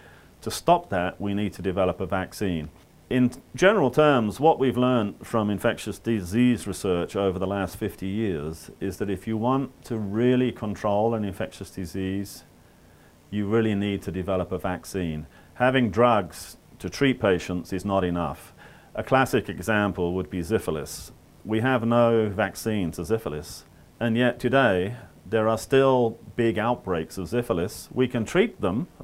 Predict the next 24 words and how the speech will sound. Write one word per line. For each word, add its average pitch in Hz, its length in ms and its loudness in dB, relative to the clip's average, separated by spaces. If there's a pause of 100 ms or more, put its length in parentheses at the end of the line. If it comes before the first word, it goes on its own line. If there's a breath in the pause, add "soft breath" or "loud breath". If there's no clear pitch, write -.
(160)
uh, 95 180 0
treat 160 320 -4
the - 80 -4
patients 98 560 -4
with 98 420 -2
antibiotics, 95 840 -4 (400 loud breath)
but 117 120 0
there 127 160 2
are 123 60 4
still 143 420 4
big 104 260 -2
outbreaks 101 800 -2
of 87 220 -6
syphilis 92 480 -2
within 92 220 -6
the 90 80 -4
community 98 540 -4 (340 loud breath)
because 104 420 2
we 98 100 -4
do 92 120 -6
not 95 220 -2
have 87 180 -2
a 90 40 -4
vaccine. 85 600 -6